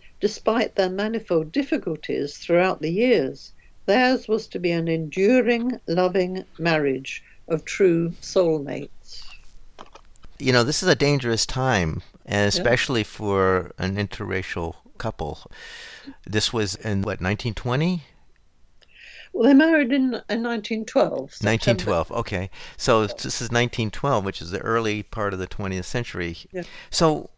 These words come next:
Speaker 2: where did they live?
Speaker 1: They lived in so many places. It was very difficult to keep track of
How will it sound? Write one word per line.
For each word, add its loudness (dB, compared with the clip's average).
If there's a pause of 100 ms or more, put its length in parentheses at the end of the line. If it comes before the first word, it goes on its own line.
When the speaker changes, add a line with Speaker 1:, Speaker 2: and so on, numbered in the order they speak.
(120)
Speaker 2:
where -2
did -4
they 0
live? 2 (680)
Speaker 1:
They -4
lived 0
in -6
so 2
many 0
places. -4 (280)
It -4
was -6
very 4
difficult -2
to -14
keep -4
track -4 (400)
of 0